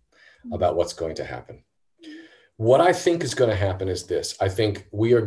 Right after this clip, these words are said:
Speaker 2: going to see on, uh, the election night as normal, a projected winner. I think there's going to be people who will say, "Right now, if the numbers stand, we can imagine that this could be the case."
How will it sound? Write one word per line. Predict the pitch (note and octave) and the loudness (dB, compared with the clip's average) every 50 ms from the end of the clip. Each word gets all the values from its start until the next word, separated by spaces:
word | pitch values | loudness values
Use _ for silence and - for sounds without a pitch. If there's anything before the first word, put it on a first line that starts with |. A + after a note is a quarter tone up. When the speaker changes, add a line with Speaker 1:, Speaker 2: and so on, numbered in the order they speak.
| G#2+ | 4
Speaker 2:
going | G#2+ A2 A2 G#2+ | 4 4 4 0
to | G#2+ A2 G2+ | -2 -4 -2
see | - - - - C#3+ C#3 C#3+ D3 D#3+ F3 E3+ - - _ _ _ _ _ - | -2 -2 -2 -2 -2 -2 -2 -2 -2 -4 -6 -10 -20 _ _ _ _ _ -2
on, | G#2+ G#2+ A2+ A2+ A#2 A#2+ B2 C3 B2+ - - | 0 2 4 4 2 0 -2 -4 -6 -10 -10
uh, | - - - _ - | -10 -10 -10 _ -10
the | G#2 G2 G#2 G2+ G2 - | -6 0 2 2 2 2
election | - G2+ G2 G#2+ G#2+ - - - A2+ G#2 G2+ | 2 2 2 2 0 0 -4 -4 -4 -2 -2
night | F#2+ F#2 F#2 F#2+ F#2+ F#2+ - | -2 0 0 -2 -2 -2 -2
as | G2 G2+ F#2 | -2 -2 0
normal, | G2 G#2 G2+ G2 F#2+ F#2+ F#2+ F#2+ F#2+ F#2+ F#2+ - _ _ _ _ _ | 0 0 0 0 0 0 0 0 -2 -4 -8 -12 _ _ _ _ _
a | - G#2 G#2 G#2 G#2 - | -2 -2 -2 -2 -2 -2
projected | B2 A2 G#2 F#2+ F#2+ G2+ G#2+ G#2+ G#2+ - - - - G2 F#2 | 0 0 0 0 0 2 2 2 2 -2 -8 -6 -4 -4 -4
winner. | F2+ E2+ D#2+ E2+ D#2 C#2+ - - - _ _ _ _ _ _ _ _ _ _ _ _ _ _ _ - | -4 -6 -6 -6 -6 -6 -8 -12 -16 _ _ _ _ _ _ _ _ _ _ _ _ _ _ _ -12
I | - F#2+ | -12 -4
think | - G#2+ G#2 G2 | -2 -2 0 2
there's | G#2 F#2+ F2+ - | 2 2 2 2
going | - G#2 G2+ G#2+ G#2+ | 2 2 4 4 4
to | G#2 A#2+ | 0 0
be | G2+ G#2 G#2 | -2 -2 -2
people | G2+ G#2+ G#2 G2 G2 G2+ F#2 | -2 -4 -6 -6 -4 -4 -2
who | F#2 F#2 | -2 -2
will | F2 F#2 F#2 - - | -2 -2 -4 -2 -2
say, | F#2 F2+ F2 E2+ - - _ _ _ _ - G2+ G2+ G#2+ | 0 -2 -2 -4 -10 -18 _ _ _ _ -4 2 4 4
"Right | A2+ B2 A#2 G2+ | 4 4 2 0
now, | G#2+ G#2 G2+ G2 G2 G2 F#2+ F#2+ - - - | -2 0 0 0 0 -2 -2 -4 -6 -2 0
if | A#2 B2 - - - | 0 0 0 -2 -6
the | A#2 | -4
numbers | A2 G#2 G#2 G#2 G2 G2 F#2+ F#2 - | -2 -2 -2 -2 -2 -2 -4 -4 -4
stand, | - - F2+ F2 F2 F2 E2+ E2+ E2 - - _ _ _ _ _ - | -6 -4 -6 -4 -4 -6 -6 -8 -10 -14 -16 _ _ _ _ _ -8
we | E2+ F#2+ G2 | -6 -6 -4
can | - G#2 F#2+ | -2 -2 -4
imagine | F#2 F2+ F2+ F2 E2+ E2+ E2+ - F2 E2+ E2 D#2+ - - _ _ _ | -4 -4 -4 -4 -4 -4 -4 -4 -6 -6 -8 -10 -14 -20 _ _ _
that | - F2 - | -14 -14 -6
this | - F2+ D#2+ | -6 -6 -6
could | - - - C#2+ | -6 -10 -12 -10
be | E2+ D#2+ | -10 -12
the | - - - - - | -12 -12 -12 -10 -10
case." | A#1+ B1 - - - - _ | -8 -8 -8 -10 -12 -14 _